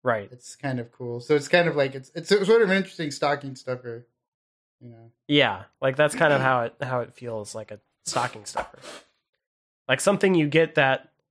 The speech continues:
Speaker 1: you know, that person who, in, who you're like, "They like video games," and you're like, "Here, here's this little thing."
Speaker 2: <laughs> But it's not like those old, <laughs> those old commercials of, like, "Five thousand ways to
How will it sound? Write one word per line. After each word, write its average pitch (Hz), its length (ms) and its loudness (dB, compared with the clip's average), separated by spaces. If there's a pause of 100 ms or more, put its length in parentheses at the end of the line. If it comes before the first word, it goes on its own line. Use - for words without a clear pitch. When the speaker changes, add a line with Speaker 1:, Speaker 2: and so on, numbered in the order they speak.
(380)
Speaker 1:
you 135 120 -6
know, 117 320 -4 (540)
that 131 280 -2 (1120)
person 127 640 -2 (120)
who, 127 280 -8
in, 135 220 -6 (240)
who 127 200 -6
you're 127 140 -4
like, 117 220 -10 (140)
"They 269 100 4
like 262 200 2
video 127 300 -6
games," 151 480 -6
and 117 80 -16
you're 110 120 -20
like, 107 220 -20
"Here, 180 280 0
here's 170 200 -6
this 175 160 -12
little 185 140 -6
thing." 135 360 -2
Speaker 2:
<laughs> - 440 -14
But 214 120 8
it's - 100 2
not 208 160 4
like 196 180 4
those 170 160 4
old, 156 460 4 (120)
<laughs> - 140 -20 (440)
those 165 220 6
old 156 320 2
commercials 156 480 2
of, 131 60 -4
like, 120 300 -4 (460)
"Five 170 360 4
thousand 185 580 0
ways 196 300 4
to 220 140 -2